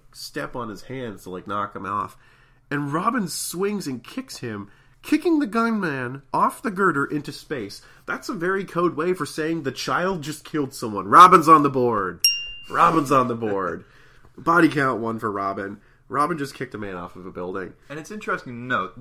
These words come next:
Speaker 2: from the very beginning, we're seeing a difference in Robin's fight style. This is showy. He's, his first fight scene
Speaker 1: He's
Speaker 2: is
Speaker 1: tumbling
Speaker 2: in
Speaker 1: a lot.
Speaker 2: girders.
Speaker 1: Yeah.
Speaker 2: Like, he is doing, like,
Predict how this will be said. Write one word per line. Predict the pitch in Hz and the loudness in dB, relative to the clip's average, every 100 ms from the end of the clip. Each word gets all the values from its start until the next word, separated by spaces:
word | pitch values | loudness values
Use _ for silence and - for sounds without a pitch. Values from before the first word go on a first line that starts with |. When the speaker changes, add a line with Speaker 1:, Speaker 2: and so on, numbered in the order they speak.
| 117 - - _ | -20 -20 -20 _
Speaker 2:
from | 175 160 | -2 0
the | 143 | -2
very | 135 147 139 | -2 -2 -2
beginning, | 117 113 113 90 92 | -6 -8 -10 -10 -6
we're | 110 | -6
seeing | - 123 107 98 92 | -6 -10 -8 -10 -10
a | 104 | -10
difference | 98 87 113 - 98 90 - - | -10 -8 -8 -8 -10 -12 -14 -12
in | 117 110 | -12 -10
Robin's | 101 107 104 98 95 - | -2 -2 -2 -4 -12 -10
fight | - 95 - | -6 -4 -6
style. | - 82 80 - - - | -10 -10 -10 -8 -6 -8
This | 113 139 139 120 | -6 -6 -6 -10
is | 101 - - | -12 -14 -14
showy. | - - - 131 135 131 120 - - | -14 -10 -2 0 0 -2 -6 -14 -20
He's, | - 262 190 - 302 | -10 -8 -10 -18 -8
his | 262 - | -6 -6
first | - 247 233 - | -4 -6 -6 -4
fight | 208 220 - | -4 -4 -8
scene | 170 107 - | -8 -8 -10
Speaker 1:
He's | 143 | -6
Speaker 2:
is | - | 2
Speaker 1:
tumbling | 175 139 120 | 2 2 -2
Speaker 2:
in | 180 | -2
Speaker 1:
a | |
lot. | 160 - | -4 0
Speaker 2:
girders. | 156 170 135 98 80 - - | 2 2 0 -4 -8 -16 -10
Speaker 1:
Yeah. | 120 - 151 | -10 -6 -6
Speaker 2:
Like, | 147 | -6
he | - 180 | -6 -6
is | 196 147 | -6 -6
doing, | 185 185 147 131 | -4 -4 -6 -8
like, | 117 - | -8 -10